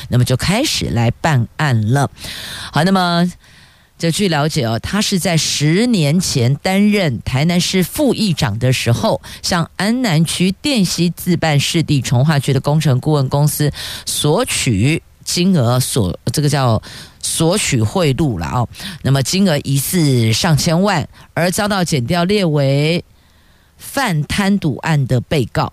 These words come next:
但地方政坛认为全案是议长的延长赛，就议长之争的延长赛，有人要让郭信良从此爬不起来，并且为民进党立委陈亭妃争取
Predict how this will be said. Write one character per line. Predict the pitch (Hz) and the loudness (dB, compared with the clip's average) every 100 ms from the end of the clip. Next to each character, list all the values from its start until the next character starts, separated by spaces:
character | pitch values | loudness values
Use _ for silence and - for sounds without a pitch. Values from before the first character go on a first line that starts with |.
| - - | -8 -4
但 | 160 | -2
地 | 147 190 | 0 -2
方 | 165 175 190 | 0 0 0
政 | - 220 | 0 0
坛 | 156 147 143 | 0 2 2
认 | 170 151 | 2 2
为 | 131 | 0
全 | - - 127 - | 0 0 0 0
案 | - 220 | -2 0
是 | 165 - 165 - - | 0 0 -2 -4 -4
议 | 262 175 | -2 -2
长 | - 156 117 113 | -2 -2 -2 -2
的 | 143 131 110 - - - - _ | 0 0 -2 -8 -20 -20 -20 _
延 | 131 170 | -2 0
长 | - 131 | 0 0
赛， | 143 180 123 | 0 0 0
就 | 165 - | -2 -2
议 | - 254 | -2 -2
长 | 151 147 113 | 0 0 0
之 | - 190 214 | -2 -2 -2
争 | - 269 302 | 0 -2 0
的 | 247 147 | 0 0
延 | 127 127 | 2 0
长 | 139 131 | 0 0
赛， | 135 190 143 - - - | 0 0 -2 -6 -16 -6
有 | 156 160 | 0 0
人 | 165 214 | 2 0
要 | 240 | 0
让 | 214 208 180 165 | 0 0 0 0
郭 | 180 185 | 0 -2
信 | 196 170 | -2 -2
良 | 139 127 | -2 -4
从 | 143 - 143 180 294 | -6 -4 0 0 -2
此 | - 151 110 - | -4 -2 -2 -4
爬 | - 113 139 196 | -4 -2 0 0
不 | 294 202 | 2 2
起 | 147 - 98 | 0 -2 -2
来， | 92 98 117 180 - - - | -2 0 0 0 -2 -10 -4
并 | 214 202 | 0 2
且 | 160 | 2
为 | 175 165 | 2 2
民 | 156 | 0
进 | 208 269 | 0 -2
党 | 190 139 | -2 -2
立 | 170 185 | 0 2
委 | 143 120 | 2 0
陈 | - 135 165 | 0 0 0
亭 | 175 156 | 2 2
妃 | 165 185 185 | 2 0 -2
争 | - 277 | -2 -2
取 | 349 - | -2 -2